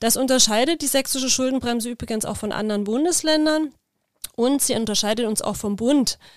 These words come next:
Ähm, ich persönlich finde, die Bundesschuldenbremse ist, äh, eine ganz, äh, die ist ganz okay von der Konstruktion her.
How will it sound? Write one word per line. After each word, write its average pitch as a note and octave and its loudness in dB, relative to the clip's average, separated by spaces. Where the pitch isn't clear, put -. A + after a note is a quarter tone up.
Ähm, G3+ 2
ich - -4
persönlich A#3 0
finde, A3+ 0
die G3 -4
Bundesschuldenbremse B3+ 2
ist, A3+ 0
äh, - -10
eine G#3 0
ganz, F#3+ -2
äh, C3 -6
die - -10
ist - 0
ganz G3+ 0
okay C4 -2
von C#4 -2
der C4+ 0
Konstruktion C#4 0
her. D4+ 0